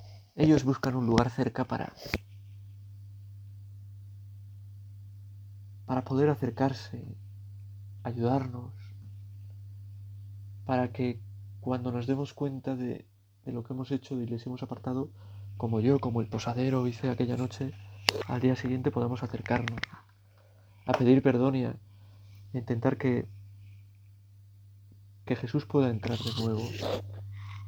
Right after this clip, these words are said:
pues, en nuestra vida, ¿no? Poder acercarnos a Jesús.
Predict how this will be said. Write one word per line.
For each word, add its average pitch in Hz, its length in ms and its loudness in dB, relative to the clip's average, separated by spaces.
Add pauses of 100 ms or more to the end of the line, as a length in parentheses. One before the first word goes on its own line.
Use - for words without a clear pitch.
(400)
pues, 117 160 -2 (260)
en 120 80 -6
nuestra 120 380 -6
vida, 120 260 -2
¿no? 120 100 -4
Poder 131 260 4
acercarnos 117 720 0
a 113 60 -8
Jesús. - 340 -8